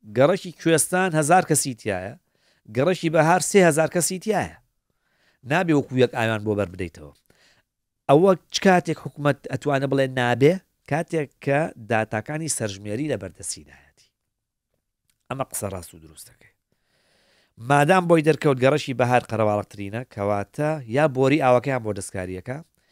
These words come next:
یا لە بروی سێ کاژێر ئاو بۆ ئان بەرباتەوەی کا بە دوو کاژێر، هەرێکی کاژێرێک لەوان وەرەگرێتەوە و ئەیاتەوە بە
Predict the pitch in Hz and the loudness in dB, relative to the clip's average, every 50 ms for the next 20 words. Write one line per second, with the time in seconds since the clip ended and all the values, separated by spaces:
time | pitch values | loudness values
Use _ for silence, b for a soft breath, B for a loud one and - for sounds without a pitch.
0 | b b b b b b - 104 113 147 160 165 156 147 139 147 160 165 156 - | b b b b b b -10 -4 -2 -2 0 0 0 -2 0 0 0 0 2 0
1 | - - 165 165 160 147 - _ _ _ _ _ - - - - 120 120 123 107 | 0 0 0 0 -2 -2 -6 _ _ _ _ _ -20 -14 -4 0 0 0 2 0
2 | 117 - - 151 156 156 147 151 160 143 131 120 104 113 101 98 101 95 95 - | -2 -4 -2 -2 -2 -2 0 0 2 2 2 2 0 -2 -4 -4 -4 -6 -4 -4
3 | 113 107 113 - 147 151 143 135 127 127 156 147 - - 104 98 98 90 98 117 | -4 -6 -4 -2 -4 -2 -2 -2 -4 -4 -6 -6 -4 -2 -2 -2 -2 -2 -4 -4
4 | 135 147 135 _ _ - 117 131 143 123 139 131 - 127 123 117 117 135 139 135 | -4 -4 -8 _ _ -6 -4 -4 -4 -4 -6 -4 -2 -2 0 0 0 -2 -4 -4
5 | 117 131 139 139 139 127 135 143 135 123 104 104 104 98 - - 101 113 139 160 | -2 -2 0 0 0 0 2 2 2 2 0 -2 -4 -4 -4 -4 -4 -4 -4 -4
6 | - 135 110 104 110 123 135 143 139 156 156 160 139 | -6 -6 -4 -2 0 0 0 -2 -4 -6 -6 -4 -4